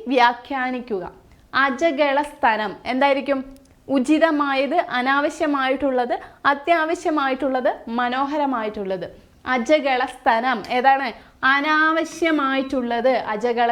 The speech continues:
സ്ഥനം അനാവശ്യമായിട്ടുള്ളത്. അടുത്തത് വസ്തുതകൾ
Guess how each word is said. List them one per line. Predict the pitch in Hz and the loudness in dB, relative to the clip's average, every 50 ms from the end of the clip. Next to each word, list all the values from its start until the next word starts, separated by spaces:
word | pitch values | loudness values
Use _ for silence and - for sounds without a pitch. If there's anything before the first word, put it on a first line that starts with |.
| 240 240 | 0 -4
സ്ഥനം | - - - 233 226 226 285 392 - - - 226 | -6 -2 0 0 0 0 -2 -6 -8 -6 -4 -2
അനാവശ്യമായിട്ടുള്ളത്. | 233 240 240 240 247 247 254 254 247 - - 330 311 269 226 214 208 202 196 185 175 175 170 - - - - - _ _ _ _ - - - _ _ _ _ _ - 370 | -2 0 0 0 0 0 -2 -2 -4 -4 -4 -2 -2 -2 -2 -2 -4 -4 -4 -4 -6 -6 -6 -8 -10 -16 -20 -20 _ _ _ _ -20 -20 -20 _ _ _ _ _ 0 0
അടുത്തത് | 403 - - 254 214 214 269 339 - - - _ _ _ _ _ _ _ _ _ _ _ _ - _ _ _ _ _ _ - - _ _ - 269 269 294 | 0 0 0 -2 -2 -2 -6 -10 -10 -12 -18 _ _ _ _ _ _ _ _ _ _ _ _ -20 _ _ _ _ _ _ -20 -20 _ _ -6 -2 2 2
വസ്തുതകൾ | 311 302 302 - 381 370 359 381 370 392 | 2 0 -2 -4 -2 0 0 2 0 0